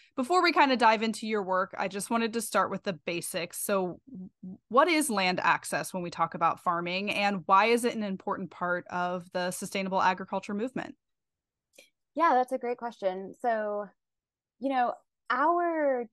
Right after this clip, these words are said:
Speaker 2: disconnection from land and food is the root of so many problems and issues that we are facing as a people, as a nation, as a world. And if we could just switch and change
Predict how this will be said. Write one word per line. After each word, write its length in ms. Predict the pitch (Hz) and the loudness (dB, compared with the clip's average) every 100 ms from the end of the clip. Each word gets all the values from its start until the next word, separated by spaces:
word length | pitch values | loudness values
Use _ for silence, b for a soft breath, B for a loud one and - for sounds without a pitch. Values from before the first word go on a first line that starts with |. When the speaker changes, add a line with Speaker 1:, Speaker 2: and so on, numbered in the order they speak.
| _ | _
Speaker 2:
disconnection 960 | 240 - - 240 190 190 - 254 254 254 | -6 -6 -8 -4 -4 -4 -8 -6 -4 -6
from 260 | 220 202 190 | -4 -6 -4
land 440 | 190 190 196 208 | -6 -6 -6 -6
and 180 | - 196 190 | -8 -10 -8
food 360 | 180 185 214 247 - | -8 -6 -6 -8 -6
is 220 | 240 233 | -8 -2
the 140 | 285 | -4
root 340 | 180 180 202 269 | -2 -4 -4 -4
of 140 | 214 | -8
so 400 | - - 226 202 | -10 -8 0 0
many 380 | 214 190 180 185 185 | 0 -4 -4 -4 -8
problems 680 | - 170 185 220 262 294 294 - | -2 0 0 -2 -2 -2 -4 -4
and 140 | 190 185 | -6 -4
issues 480 | 185 - 202 190 180 | -8 -6 -6 -6 -2
that 160 | 190 | -2
we 140 | 190 185 | -2 -4
are 80 | 185 | -2
facing 420 | 175 175 214 208 | -2 -2 -8 -8
as 180 | - 175 | -6 -4
a 60 | 175 | -6
people, 560 | - 196 196 247 269 - | -8 -14 -6 -2 -2 0
as 160 | 185 175 | -2 -2
a 60 | |
nation, 640 | 175 175 185 220 247 240 247 | -4 -4 -6 -6 -6 -6 -6
as 280 | - 185 175 _ _ _ _ b | -4 -4 -6 _ _ _ _ b
a 120 | - | -2
world. 520 | 214 214 240 113 - 220 _ _ _ _ _ | 0 4 6 6 0 -6 _ _ _ _ _
And 380 | 240 220 202 202 - _ _ _ _ _ - | -2 -2 -4 -8 -12 _ _ _ _ _ -2
if 140 | 254 | 0
we 240 | 254 311 | 2 2
could 180 | 339 320 | 2 -2
just 480 | 254 254 226 - _ _ _ _ _ | 2 2 2 -14 _ _ _ _ _
switch 840 | - - - 262 285 208 - - - | -20 -18 -8 2 4 4 0 -8 -10
and 180 | - 226 | -6 -6
change 640 | 220 247 247 196 175 180 | -6 -6 -6 -6 -8 -12